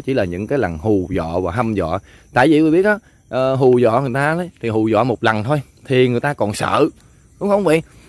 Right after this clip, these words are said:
Nhưng ở đây nè, quý vị nghĩ đi, ở đây đó, bao ngày á, điện lần, hai ba ngày á, nhắn tin lần, ờ, mà ngày sau tôi điện thoại, ờ, tôi là anh chị ở Cần Thơ hoặc là tôi là anh chị ở Cà Mau nữa nha, là xong với tôi là tôi sẽ xuống Kiên Giang, tôi tìm, à,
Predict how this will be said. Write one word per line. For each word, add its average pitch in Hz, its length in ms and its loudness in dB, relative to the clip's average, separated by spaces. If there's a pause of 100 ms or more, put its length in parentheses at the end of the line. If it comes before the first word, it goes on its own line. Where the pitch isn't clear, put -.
(120)
Nhưng 220 140 -2
ở 208 140 0
đây 202 240 0
nè, 185 100 0
quý 165 80 -4
vị 165 140 -2
nghĩ 165 120 -4
đi, 202 160 -2
ở 175 100 0
đây 180 220 0
đó, 190 80 -4 (540)
bao 165 260 2
ngày 120 360 0
á, 151 140 -2
điện 117 300 -2
lần, 95 320 -2 (340)
hai 160 180 -2
ba 151 100 -6
ngày 107 360 0
á, 127 80 0
nhắn 160 180 -4
tin 151 260 0
lần, 98 280 -2 (320)
ờ, 127 360 2 (280)
mà 113 100 -8
ngày 117 120 -2
sau 135 240 -2
tôi 131 120 -2
điện 123 100 -2
thoại, 113 180 -2
ờ, 117 200 0
tôi 139 260 2
là 110 520 -4
anh 151 220 -4
chị 110 180 -2
ở 135 180 -2
Cần 101 180 -10
Thơ 151 300 0
hoặc 107 120 -6
là 110 80 -6
tôi 123 220 -4
là 107 100 -2
anh 120 160 -4
chị 101 160 -2
ở 123 100 2
Cà 110 160 -4
Mau 117 280 2
nữa 127 80 0
nha, 127 180 -2 (240)
là 87 160 -6
xong 113 240 -2
với 123 80 0
tôi 117 160 2
là 104 60 2
tôi 95 120 -8
sẽ 120 100 -10
xuống 156 240 -2
Kiên 117 200 -4
Giang, 110 180 -2
tôi 101 200 -6
tìm, 90 300 -4
à, 82 180 -8